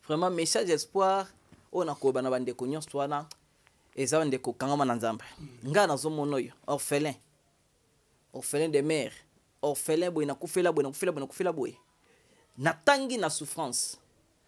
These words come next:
Speaker 1: Ti lelo, na sisi classe na ngai nyonso to.
Speaker 2: Mm.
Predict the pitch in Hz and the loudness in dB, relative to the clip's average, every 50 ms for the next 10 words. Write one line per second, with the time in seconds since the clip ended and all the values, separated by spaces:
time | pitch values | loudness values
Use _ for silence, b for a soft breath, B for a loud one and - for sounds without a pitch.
0 | _ _ _ - - 208 170 147 143 165 175 147 - - _ _ _ - 135 139 | _ _ _ -8 -4 -2 0 2 2 2 2 0 -4 -8 _ _ _ -6 -4 -2
1 | - - 160 151 - 123 - 147 139 - - 123 117 117 123 123 120 120 117 - | -2 -2 -2 -2 -4 -4 -4 -6 -6 -6 -6 -8 -4 -4 -2 -2 -2 -4 -8 -10
2 | - - - - - - _ _ - - | -12 -14 -18 -20 -20 -20 _ _ -20 -20